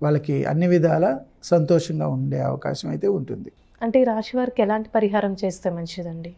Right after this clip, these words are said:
Speaker 1: ఆ, గురువుకి జపం, గురు జపం అనేది చేయించుకుంటే చాలా మంచిది. అలాగే దత్తాత్రేయుడికి పూజ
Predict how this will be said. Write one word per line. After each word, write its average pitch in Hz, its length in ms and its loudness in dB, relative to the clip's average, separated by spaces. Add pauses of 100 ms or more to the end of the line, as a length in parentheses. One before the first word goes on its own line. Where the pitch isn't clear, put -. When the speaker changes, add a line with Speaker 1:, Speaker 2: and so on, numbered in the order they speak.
(520)
Speaker 1:
ఆ, 214 380 6
గురువుకి 208 840 6 (260)
జపం, 170 360 4 (340)
గురు 160 180 6
జపం 151 300 -2 (320)
అనేది 165 640 4
చేయించుకుంటే 156 540 2
చాలా 135 180 2
మంచిది. 135 460 -4
అలాగే 160 540 2
దత్తాత్రేయుడికి 139 920 -2
పూజ 131 360 -2